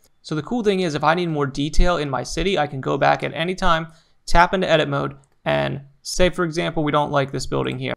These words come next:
I can select this top face here, hit G and Z, and if you look over here, so I can make adjustments to the city at any point that I need to.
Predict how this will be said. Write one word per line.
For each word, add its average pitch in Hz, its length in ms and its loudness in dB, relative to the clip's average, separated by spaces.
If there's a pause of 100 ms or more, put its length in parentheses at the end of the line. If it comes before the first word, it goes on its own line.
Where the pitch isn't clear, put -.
I 147 60 2
can 139 140 -4
select 151 240 -2
this - 160 -8
top - 240 4
face 180 240 -2
here, 190 260 -2
hit 147 320 -6
G 185 500 -6
and 151 160 -8
Z, 143 520 -4 (1300)
and 139 100 -2
if 139 80 -8
you 143 80 -2
look 147 180 -4
over 139 180 0
here, 139 520 0 (4000)
so - 140 0
I 160 80 6
can 156 140 -2
make 180 180 0
adjustments 143 840 -2 (240)
to 190 200 0
the 170 100 0
city 135 600 -2 (1500)
at 143 120 4
any 143 160 2
point 139 260 -2
that 151 100 -2
I 117 80 0
need 117 220 -6
to. 113 100 -8